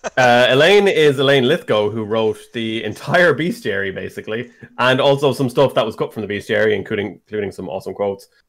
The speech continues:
But Elaine wrote Crash and Burn, uh, our new free adventure, and she's writing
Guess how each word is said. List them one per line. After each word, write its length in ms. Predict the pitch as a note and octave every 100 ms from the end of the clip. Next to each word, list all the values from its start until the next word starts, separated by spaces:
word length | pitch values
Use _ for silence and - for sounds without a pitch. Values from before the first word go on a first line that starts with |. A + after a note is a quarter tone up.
| _
But 100 | -
Elaine 220 | C3 C#3+
wrote 160 | C#3 C3
Crash 180 | C3 A#2
and 80 | A2
Burn, 320 | A#2 F2+ F2+ -
uh, 40 |
our 400 | G2+ G2+ G2 G2
new 140 | G2+ G2
free 180 | A2 G2+
adventure, 480 | G#2+ G#2 - F2 _ -
and 540 | G2 F#2+ F#2+ F#2+ F#2+
she's 260 | - A2 F#2
writing 540 | G2+ G2+ G2+ G2 G2